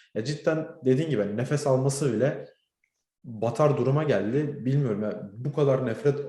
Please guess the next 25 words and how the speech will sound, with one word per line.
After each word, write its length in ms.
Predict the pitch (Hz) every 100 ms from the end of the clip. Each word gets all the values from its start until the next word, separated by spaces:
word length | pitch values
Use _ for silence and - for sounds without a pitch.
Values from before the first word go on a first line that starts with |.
| - - - -
bence 480 | 95 101 120 127
yani 360 | 123 110 98 95
bir 80 | 120
insanın 640 | 147 143 127 151 156 110
bir 80 | 113
varlığa 440 | 113 113 135 147
ve 200 | 131 104
bir 80 | 107
insanın 400 | 123 - 139 131
bir 60 | 117
insana 480 | 117 131 147 123
bu 80 | 120
kadar 300 | 131 123 113
nefret 440 | 113 - 147 - - - _ _
duymaması 520 | 131 151 139 113 -
lazım. 340 | 107 110 143 139
Zaten 400 | 151 - 107 104
bu 100 | 123
ortam 260 | 110 127
içinde 400 | 113 - 98 104
de 200 | 117 123 - - _ -
ne 120 | 120
gelişmeden 680 | 117 110 110 - 110 113 110
bahsedebiliriz, 880 | 107 - 98 95 98 98 104 101 101
ne 300 | 107 110